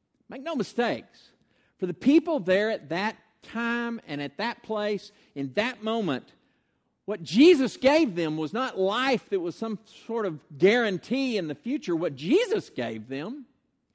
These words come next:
was something for right then and right there. Likely, even in that culture, what he provided for them not only was what they ate that moment, but they probably took some home with them.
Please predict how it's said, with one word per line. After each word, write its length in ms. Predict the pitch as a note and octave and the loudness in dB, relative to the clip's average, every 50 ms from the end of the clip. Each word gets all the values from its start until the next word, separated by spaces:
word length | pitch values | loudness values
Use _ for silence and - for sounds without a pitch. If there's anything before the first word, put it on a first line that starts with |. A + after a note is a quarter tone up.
| _ _ _ _ _ _ _ - | _ _ _ _ _ _ _ -14
was 100 | D#3 - | -10 -8
something 320 | - F#3+ F3 - F#3+ D#3+ | -8 -8 -8 -8 -10 -8
for 120 | - E3 | -8 -8
right 280 | D#3 D#3 F#3+ A3 A3+ G#3 _ | -8 -6 -6 -6 -6 -8 _
then 280 | - A#3 A3+ G3+ D3+ B2 - _ _ _ - | -12 -12 -12 -12 -12 -14 -16 _ _ _ -14
and 140 | D3+ D3 D3 | -12 -8 -6
right 220 | E3+ F#3+ G#3+ G#3+ _ | -6 -6 -6 -8 _
there. 340 | - G#3+ A3 G3 - D#3 C3 _ _ _ _ _ _ _ _ _ _ _ _ _ _ _ _ - | -8 -8 -8 -8 -10 -14 -20 _ _ _ _ _ _ _ _ _ _ _ _ _ _ _ _ -2
Likely, 480 | D#3+ F#3 A3+ C4 G#3+ - A3 A3 G#3+ G#3+ | 0 0 2 0 0 0 0 0 0 0
even 360 | F#3+ G#3 A3 A3 A3+ A3 G3 | -2 -4 -4 -4 -4 -4 -4
in 120 | E3+ E3 | -4 -4
that 240 | F3 G#3+ A#3+ A#3 - | -4 -4 -6 -8 -8
culture, 420 | - A3 B3 C4 A3+ - - E3 | -6 -4 -4 -4 -4 -4 -4 -4
what 220 | D3 D3+ F3+ F#3+ D#3 | 0 0 0 0 0
he 140 | F#3+ A#3+ G#3 | -2 -4 -4
provided 540 | - F#3+ F#3 D#3+ E3+ F#3 A3 A3+ A3 E3+ | -4 -6 -4 -2 -2 -2 -2 -2 -4 -4
for 220 | - - F3 E3 D#3 | -6 -8 -8 -6 -6
them 160 | D3+ D3+ D3 | -6 -6 -6
not 160 | D3+ D3+ E3 E3 | -6 -6 -4 -4
only 280 | E3+ G#3 A#3 A#3+ A3+ | -4 -4 -4 -4 -4
was 180 | G3 E3+ C#3+ - | -6 -6 -6 -6
what 160 | G3 E3+ - | -8 -6 -4
they 160 | F3+ E3+ - | -4 -4 -4
ate 420 | - F3 G3+ G3+ G#3 - _ - D3 | -2 -2 -2 -2 -4 -6 _ -8 -6
that 260 | D3+ F#3 G#3 - - | -4 -4 -4 -6 -6
moment, 420 | D#3+ D3 C#3+ C#3 C#3 C#3+ - C#3 | -6 -4 -4 -4 -6 -6 -6 -8
but 120 | C3 C3 - | -8 -6 -6
they 120 | D#3+ D#3 | -6 -6
probably 320 | - - C#4+ D#4+ C4+ F3 | -6 -6 -6 -6 -6 -6
took 200 | - - G3+ G3 | -6 -6 -8 -8
some 220 | - - G3+ F#3+ F3+ | -8 -10 -10 -10 -8
home 260 | D#3+ G3+ A#3+ B3 A3+ | -8 -8 -6 -6 -6
with 140 | D3 B2 - | -8 -8 -8
them. 160 | - C#3+ | -10 -10